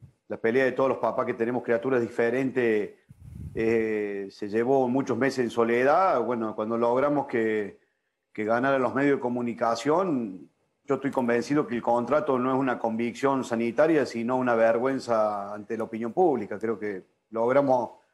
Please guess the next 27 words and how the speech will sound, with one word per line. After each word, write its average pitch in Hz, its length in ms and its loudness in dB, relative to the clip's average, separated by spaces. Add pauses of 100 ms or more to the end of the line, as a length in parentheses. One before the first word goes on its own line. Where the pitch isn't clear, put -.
(180)
acorralar 131 680 4
al 139 140 2
gobierno 147 720 2
y 113 200 -2
desbaratar 120 580 0
una 131 160 0
mentira 139 800 0 (420)
que 110 100 -2
bajo 110 240 0
un 127 140 0
ropaje 127 480 0
ideológico 139 800 0
trataba 135 420 0
de 123 60 0
justificar, 123 800 -4
eh, 117 260 -2
una 117 320 -6
inoperancia 127 640 -4
absoluta 143 480 -2
a 127 40 0
la 117 120 2
hora 127 300 2
de 113 200 -4
prever 120 440 -4
esto 127 160 -6
que 104 60 -10
estabas 120 320 -4